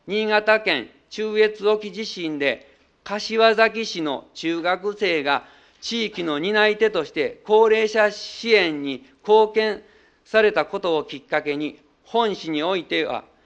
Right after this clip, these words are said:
平成二十年度から自治会と教育委員会、各中学校との連携により、災害状況からどのような役割が必要かを知るために、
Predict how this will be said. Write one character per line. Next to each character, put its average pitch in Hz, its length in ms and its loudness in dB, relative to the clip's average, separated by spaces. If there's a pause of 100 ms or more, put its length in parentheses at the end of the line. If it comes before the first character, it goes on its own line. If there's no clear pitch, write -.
(180)
平 214 240 4
成 220 400 4 (140)
二 214 140 -2
十 190 280 0
年 151 260 -2
度 127 120 -4
か 170 120 -2
ら 135 200 0 (140)
自 165 140 -12
治 233 120 -8
会 180 260 2
と 131 260 -4
教 214 260 4
育 208 220 0
委 214 40 2
員 214 180 0
会、 143 240 0 (320)
各 208 320 -4 (140)
中 185 220 -6
学 214 280 2
校 156 200 -2
と 185 140 -6
の 151 200 -6 (100)
連 208 300 -2
携 214 240 2
に 208 100 -2
よ 208 120 0
り、 139 140 -6 (480)
災 214 320 2
害 214 280 2
状 214 260 4
況 147 340 -4
か 185 120 0
ら 135 260 0
ど 190 140 -2
の 240 200 -2
よ 240 220 2
う 190 60 0
な 156 260 0
役 175 340 -4
割 180 260 2
が 170 220 2
必 - 340 -10
要 190 160 0
か 143 240 2
を 131 200 -4 (160)
知 - 180 -6
る 160 120 -4
た 190 160 0
め 165 160 -4
に、 123 220 -10